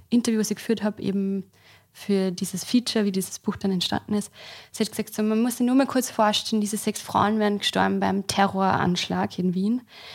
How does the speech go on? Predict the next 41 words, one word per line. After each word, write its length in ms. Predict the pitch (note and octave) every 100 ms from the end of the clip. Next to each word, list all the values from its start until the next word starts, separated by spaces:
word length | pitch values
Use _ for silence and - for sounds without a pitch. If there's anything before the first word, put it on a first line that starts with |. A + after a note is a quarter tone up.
| -
Es 160 | - -
würden 260 | A3+ A3+ A#3
Millionen 640 | B3 A#3 F#3 G#3+ G#3 F3
von 240 | F3+ F3+
Budgets 420 | F3 - F#3+ F#3+
freigemacht 680 | - - G3+ - G3+ F#3+ -
werden 320 | F#3+ F#3+ F#3+
für 300 | F#3 - F3+ F3
Gewaltprävention, 1120 | F3 F#3+ F#3+ - F#3+ G3 F#3+ - F#3+ F#3 F3+ - - -
für 160 | -
die, 100 | F#3
äh, 40 | F3+ - - - - -
na, 380 | A3+ B3 B3+ B3+
für 120 | -
den 140 | F#3+ G3+
Umgang, 640 | A3+ A3+ G#3+ G3+ F#3+ G3
dass 140 | G3
das 140 | - F#3+
nicht 120 | F#3
wieder 140 | F#3+ F#3
passiert, 680 | F#3 - A3 G#3 G3+ G3+
et 100 | F#3
cetera, 260 | - - -
et 60 | -
cetera. 340 | G3+ A#3 A#3 - - - - - - -
Und 200 | - G#3+
ich 40 | G#3
glaub, 260 | G3 G3+
damit 300 | - B3+ B3
hat 140 | B3 A#3+
sie 140 | -
recht, 520 | A#3 G#3 G3 - - -
also 320 | G3+ G3+ G#3+
dass 240 | G3 G#3 G#3+
man 140 | G#3+
sich 160 | - G#3+
damit 260 | G#3 G3+
auch 160 | G#3 G#3
irgendwie 340 | G#3+ - B3
abgefunden 800 | - - - - - A3 - G#3
hat. 280 | G3+ G3 -